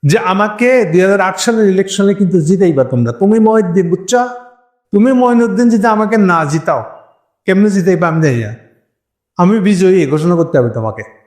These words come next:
তুমি ক্ষমতায় আছো এখন। যদি না করো, তাইলে অবৈধ ক্ষমতা দখলের দায়ে তোমাকে ফাঁসির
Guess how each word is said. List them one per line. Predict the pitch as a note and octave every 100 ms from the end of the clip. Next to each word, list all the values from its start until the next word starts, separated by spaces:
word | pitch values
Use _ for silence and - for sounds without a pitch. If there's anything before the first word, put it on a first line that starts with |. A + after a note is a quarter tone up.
| _ _ _ _ _ _ _
তুমি | E3+ F3
ক্ষমতায় | D#3+ D#3 - G#2
আছো | G2+ B2+
এখন। | B2 A#2+ - _ _ E3+
যদি | F#3+ F#3+
না | G#3 C4+ C4+
করো, | B3+ C4+ C#4 C#4 - - -
তাইলে | G3+ G#3+ G3 E3
অবৈধ | G3+ A#3+ D4+ C4+
ক্ষমতা | A3+ A#3 G#3+ G#3+
দখলের | G#3 G3+ D3+
দায়ে | F3 E3
তোমাকে | F3+ F#3 D#3+ C3+
ফাঁসির | D#3 D#3